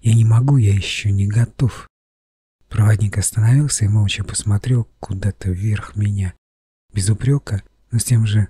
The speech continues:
самым ужасающим пониманием с тем трудно переносимым всевидением и предвидением,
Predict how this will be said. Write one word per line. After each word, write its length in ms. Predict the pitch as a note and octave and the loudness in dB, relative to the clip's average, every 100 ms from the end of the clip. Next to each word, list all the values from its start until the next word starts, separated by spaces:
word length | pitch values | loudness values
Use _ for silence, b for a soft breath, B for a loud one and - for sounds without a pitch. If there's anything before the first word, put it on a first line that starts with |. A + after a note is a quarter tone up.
| _ | _
самым 640 | - - A#2+ A2+ A2 G#2 | -4 0 2 2 2 2
ужасающим 920 | G#2 G2+ G2+ - - G#2+ G2 - G#2 G2 - | 0 2 0 0 0 0 0 -2 -4 -4 -2
пониманием 840 | G#2 G2+ G#2 A2 A#2+ G#2+ F#2 F2+ _ _ _ _ - | 0 0 0 2 2 2 -2 -4 _ _ _ _ -10
с 140 | - | -8
тем 300 | - A#2 G#2+ _ - | 0 0 0 _ -4
трудно 440 | A2+ A2+ A2 G#2+ - _ - | 2 2 2 0 -2 _ -2
переносимым 920 | B2 A2 A2 A2+ - C3 C3 A#2+ A2 G2 | 2 4 4 4 2 2 4 4 2 0
всевидением 1080 | - A#2+ G#2+ B2+ B2 A2+ G#2+ G#2+ G#2 G2 | -2 0 2 2 2 2 2 2 0 0
и 60 | G2 | -2
предвидением, 1000 | - G2+ G2+ G#2+ A#2+ G#2 G2+ F#2 F2 E2+ | -2 -2 -2 0 -2 -2 -4 -4 -6 -8